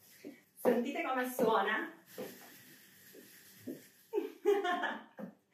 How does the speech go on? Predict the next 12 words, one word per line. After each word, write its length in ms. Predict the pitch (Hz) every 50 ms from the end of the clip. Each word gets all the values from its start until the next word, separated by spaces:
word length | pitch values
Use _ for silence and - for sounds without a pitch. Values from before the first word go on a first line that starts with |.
| - 659 - - - - - - - - 214 - - - _
Questo 440 | - 370 370 370 - 381 - - -
è 200 | - 277 277 285 277
il 300 | 277 277 285 294 - - -
secondo 400 | - - - - - - - 202
look 540 | 202 208 208 226 - - - - - - -
che 100 | - 233
ho 40 | 233
scelto. 720 | 226 - 233 202 180 185 - - 240 247 247 254 - - _ _ - - - - - - _ _ _ _ _ _ _ _ _ _ _ _ _ _ _ _ _ _
Un 180 | - - 339 330
vestito 840 | 294 277 - - - 294 294 294 294 285 285 285 294 - - - - _ _ 349 349 349 - -
stupendo 960 | - - 247 - - 202 180 180 180 180 190 190 196 233 - - - - - - _ _ _ _ _ _ _ _ _ _ _ _ _ _ _ _ _
con, 1040 | - 247 233 233 220 220 226 220 220 214 208 208 208 202 202 196 190 190 190 190